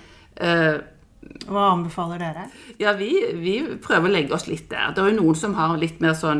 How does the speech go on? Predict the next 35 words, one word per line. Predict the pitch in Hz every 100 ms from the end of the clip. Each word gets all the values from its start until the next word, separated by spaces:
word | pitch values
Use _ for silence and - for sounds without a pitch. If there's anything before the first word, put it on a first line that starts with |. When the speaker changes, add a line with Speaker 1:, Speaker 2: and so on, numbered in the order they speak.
| 131
Speaker 1:
ekstreme | - 165 135 165
tanker | 165 143 165
om | 180
det, | 214 254
men, | 202 185 185
eh, | 175 165 160 - - -
i | -
hvert | 190
fall | - 226 226
hundre | 165 156
til | 170 190
hundre | 147
og | 165
femti. | 170 175 - - - - - -
Speaker 2:
Ja. | - 151 -
Speaker 1:
Eh, | 170 170 196
men | 202 208
for | 247 - 190
å | 220
komme | - 208 156
i | 202
det | 185 180
nivået, | 226 185 185 359 -
selv | 196 - 170 247
har | 392
jeg | 160 165
tatt | 175
i | 175
vinter, | 156 160 185
så | 180
har | 185
jeg | 175
tatt | 165
åtti | 165 - 180
mikrogram. | 156 - 165 285